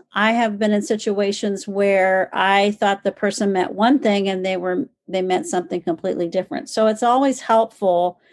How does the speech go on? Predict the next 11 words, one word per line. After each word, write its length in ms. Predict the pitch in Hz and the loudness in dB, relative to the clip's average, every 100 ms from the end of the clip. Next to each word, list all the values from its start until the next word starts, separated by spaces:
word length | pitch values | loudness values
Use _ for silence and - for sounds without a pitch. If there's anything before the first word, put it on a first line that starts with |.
| _ _ - | _ _ -12
to 300 | - 233 214 | 0 2 2
paraphrase 1080 | 214 226 220 214 220 202 196 196 190 190 - | 2 2 2 0 0 2 2 0 0 -2 -4
or 220 | - 175 | 0 0
use 260 | 185 196 202 | 0 -4 -6
some 120 | 202 | -4
different 300 | 190 208 - | -4 -4 -4
words 360 | 180 190 190 - | -2 -2 -4 -8
to 80 | 165 | -8
summarize 760 | - 170 185 208 220 233 247 | -2 -2 0 0 2 0 0
so 340 | - 214 202 | -2 0 0
that 500 | 190 190 185 185 - | 0 2 4 2 0